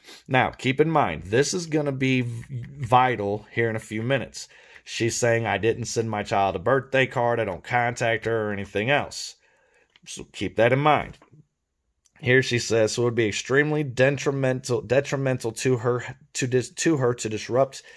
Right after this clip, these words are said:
contact between my daughter and her mother, as well as between her and her little brother.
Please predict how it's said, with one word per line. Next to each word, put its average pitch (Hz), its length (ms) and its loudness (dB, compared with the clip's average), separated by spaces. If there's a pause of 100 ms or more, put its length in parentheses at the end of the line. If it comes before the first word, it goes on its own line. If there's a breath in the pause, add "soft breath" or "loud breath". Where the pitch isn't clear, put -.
(200 loud breath)
contact 120 540 2
between 107 560 -2 (260 loud breath)
my 98 180 4
daughter 110 400 6
and 127 120 0
her 135 120 0
mother, 107 380 2 (340 loud breath)
as 117 220 2
well 117 240 8
as 123 100 4
between 117 420 -2
her 113 160 0
and 117 100 0
her 117 60 0
little 107 220 0
brother. 117 400 4